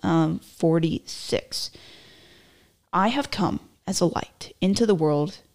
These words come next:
that whoever believes in me should not abide in darkness. And if anyone hears my words and does not believe, I do not judge him, for I did not come to judge the world, but to save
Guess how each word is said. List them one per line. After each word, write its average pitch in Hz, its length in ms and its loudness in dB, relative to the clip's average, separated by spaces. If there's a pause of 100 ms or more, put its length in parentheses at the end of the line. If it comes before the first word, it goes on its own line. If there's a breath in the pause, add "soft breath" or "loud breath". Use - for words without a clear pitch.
(440)
that 170 380 0 (120)
whoever 214 500 -2
believes 185 600 2
in 127 160 0
me 127 280 -2 (220)
should - 600 0
not 156 600 0
abide 147 600 -2
in 147 220 -4 (120)
darkness. - 760 -6 (460 loud breath)
And 240 100 2
if 262 140 2
anyone 277 320 0
hears 208 340 0
my 175 140 0
words 147 640 -2
and 165 180 0
does 143 220 -2
not 95 180 -6
believe, - 480 -2 (160)
I - 120 -2
do 339 100 -2
not 262 240 -2
judge - 380 0
him, - 260 -8 (180)
for - 220 -6
I 151 80 0
did - 140 -2
not - 180 -10
come - 240 -6
to - 80 -6
judge - 320 -10
the - 100 -14
world, - 240 -6
but 185 200 -4
to 208 240 -2 (360 loud breath)
save 254 600 0